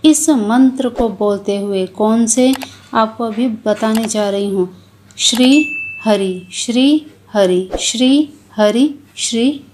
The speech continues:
हरि। इसमें इस मंत्र का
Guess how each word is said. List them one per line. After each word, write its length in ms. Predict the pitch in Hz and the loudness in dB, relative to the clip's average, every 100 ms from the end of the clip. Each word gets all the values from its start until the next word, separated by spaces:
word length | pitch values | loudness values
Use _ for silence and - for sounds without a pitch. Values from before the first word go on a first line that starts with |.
| - | -4
हरि। 300 | 202 170 156 - - _ _ _ _ _ _ _ _ - _ - | -2 -2 -4 -10 -20 _ _ _ _ _ _ _ _ -20 _ 2
इसमें 680 | 349 370 - 269 240 247 269 - _ - | 2 4 0 0 0 -2 -4 -12 _ 2
इस 260 | 339 330 330 | 2 4 2
मंत्र 640 | 240 196 220 311 311 285 | 2 0 4 4 4 -2
का 200 | 269 254 | -4 -4